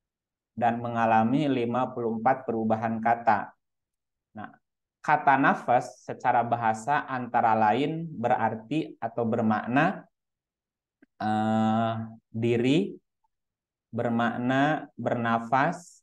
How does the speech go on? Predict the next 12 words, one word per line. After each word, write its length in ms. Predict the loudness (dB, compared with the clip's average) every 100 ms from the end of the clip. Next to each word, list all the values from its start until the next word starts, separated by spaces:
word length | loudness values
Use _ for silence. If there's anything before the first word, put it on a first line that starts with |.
| _ -10
menahan, 880 | -6 -4 -4 -4 -2 0 0 -2 -8 -16 _ _ _
dengki, 800 | -6 -4 -4 0 2 2 2 -4 _ _ _ -4
iri, 560 | -2 0 0 0 0 -6
melahirkan, 1040 | -6 -2 0 0 0 -2 -2 0 0 -2 -8 -10
meringankan, 1040 | -6 -2 0 0 0 2 2 2 -2 -8 _ _ _ _ _ _
jiwa, 800 | -10 -4 -2 2 4 4 4 -2 -14
dan 400 | -4 -2 -2 -6 -16 _ _ _ _ _
lain-lain. 640 | -4 -2 2 4 4 0 -8 _ _ _ _ _ _ _ _ _
Nah, 240 | -14 -14 -14 -20 _ _ _ _
ada 240 | -2 2 2
beberapa 960 | 2 2 4 4 2 0 0 -2 -6 -10 -18 -20 -20 _ _ _ _ _ _ _ _
atau, 560 | -12 -4 -4 -4 -8